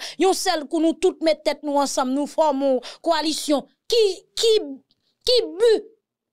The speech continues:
Hein? Conseil ça, parle ensemble avec nous, un, deux, trois, quatre. Pour combien de temps? Est-ce que n'a pas touché l'argent? Est-ce que n'a pas touché l'argent?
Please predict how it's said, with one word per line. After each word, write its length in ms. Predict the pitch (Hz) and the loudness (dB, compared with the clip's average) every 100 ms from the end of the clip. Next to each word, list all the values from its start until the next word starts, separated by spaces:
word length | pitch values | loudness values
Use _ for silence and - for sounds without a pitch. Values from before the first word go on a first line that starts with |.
| _ _ - | _ _ -6
Hein? 180 | 381 494 _ _ _ _ _ _ _ | -4 -4 _ _ _ _ _ _ _
Conseil 500 | 403 339 - 339 285 | 0 0 -2 -4 -4
ça, 260 | 247 302 302 392 403 _ - 440 | -2 -2 0 -2 -4 _ -4 -2
parle 220 | 415 403 | 0 0
ensemble 300 | - 370 349 | -2 -2 -2
avec 180 | 294 - | -4 -2
nous, 140 | 370 | 0
un, 120 | 381 320 | 0 2
deux, 160 | 320 | 0
trois, 200 | 311 302 | 0 -2
quatre. 480 | 285 392 381 - - | -2 -4 -6 -14 -4
Pour 180 | 440 440 | 0 0
combien 340 | 427 359 349 | 0 0 -2
de 40 | 311 | 0
temps? 120 | 359 427 415 - - 381 | 0 0 0 -8 -8 -8
Est-ce 180 | - - | -6 -2
que 140 | 370 | 0
n'a 120 | 339 | 0
pas 80 | 349 | -2
touché 300 | 381 320 320 | 0 0 0
l'argent? 420 | 302 277 247 359 403 - - 359 | 0 0 0 0 0 -6 -8 -8
Est-ce 160 | - | -4
que 140 | 381 349 | -2 -2
n'a 60 | |
pas 220 | 359 339 - | -2 -4 -2
touché 280 | 359 - 302 | -2 0 0
l'argent? 380 | 277 240 349 | -2 0 -2